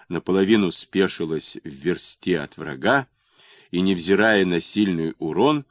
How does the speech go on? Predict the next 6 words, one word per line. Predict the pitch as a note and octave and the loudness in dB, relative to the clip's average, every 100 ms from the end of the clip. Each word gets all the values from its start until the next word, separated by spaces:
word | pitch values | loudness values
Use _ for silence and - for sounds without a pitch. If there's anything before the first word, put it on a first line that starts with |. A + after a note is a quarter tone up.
| _ - - | _ -20 -20
бросилась | D2 F#2+ D3 - C#3+ C3 - G2+ | -4 4 4 4 0 0 0 -2
на | F#2+ | 0
орудие, | F#2+ A2+ D#3 B2+ C3+ A#2 | 2 2 2 4 0 0
ударила | G#2+ D2+ G2 A2 A2 G2 | -6 -2 0 0 -2 -6
в | - | -12
копья. | - D#2 - C#2 | -6 -6 -6 -16